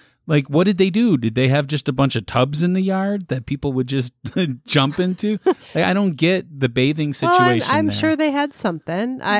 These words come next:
Speaker 1: Yeah.
Speaker 2: mean, obviously, you know, for, for most of human history.
Speaker 1: It sounds stressful, though.
Speaker 2: Yeah, but not as stressful as your wife haunting you.
Speaker 1: Maybe, but I think his mental condition caused him to believe that his wife was haunting him.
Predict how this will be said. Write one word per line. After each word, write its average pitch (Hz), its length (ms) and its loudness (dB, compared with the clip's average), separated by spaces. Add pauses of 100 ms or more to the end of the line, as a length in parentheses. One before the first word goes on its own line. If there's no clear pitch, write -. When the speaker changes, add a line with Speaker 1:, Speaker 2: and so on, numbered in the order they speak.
(100)
Speaker 1:
Yeah. 233 60 2
Speaker 2:
mean, 254 180 4
obviously, 233 800 0
you 220 120 0
know, 185 200 2
for, 190 300 -4
for 185 160 -6
most 185 340 0
of 208 100 -2
human 220 280 -2
history. 180 760 -4
Speaker 1:
It - 140 -4
sounds 156 320 2
stressful, 107 540 -2
though. 71 280 -16 (300)
Speaker 2:
Yeah, 233 240 4
but 214 240 -2
not 208 220 4
as 208 80 2
stressful 202 340 0
as 180 140 -2
your 156 120 -4
wife 160 360 -6
haunting - 460 -8
you. - 300 -16 (920)
Speaker 1:
Maybe, 160 520 2
but 110 300 0 (640)
I 131 180 0
think 156 260 -2
his 143 160 2
mental 147 360 2
condition 113 600 2
caused 117 420 0
him 123 180 2
to 113 140 0
believe 123 480 0
that 110 160 2
his 101 160 -2
wife 110 280 -6
was 104 140 -4
haunting 104 460 -6
him. 107 300 -12